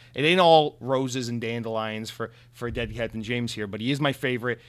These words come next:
and he did congratulate me on a hundred fifty episodes. So everyone else, just know you are, you are subservient to this man, and if he calls for mass annihilation of, uh, Nintendo Switch users, then I, I expect that each and every one of you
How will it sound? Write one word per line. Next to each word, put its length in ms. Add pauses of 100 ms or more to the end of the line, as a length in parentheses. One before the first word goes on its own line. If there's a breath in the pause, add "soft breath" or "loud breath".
(100)
and 200
he 100
did 280
congratulate 540
me 100
on 120
a 20
hundred 300
fifty 200
episodes. 460
So 160
everyone 320
else, 160
just 200
know 180
you 260
are, 220 (400 soft breath)
you 220
are 120
subservient 640
to 60
this 120
man, 340 (260 loud breath)
and 140
if 120
he 540
calls 640
for 460 (120)
mass 500
annihilation 760 (340 loud breath)
of, 440
uh, 120
Nintendo 480
Switch 360
users, 420
then 420
I, 80
I 200
expect 460
that 140
each 160
and 60
every 160
one 160
of 80
you 180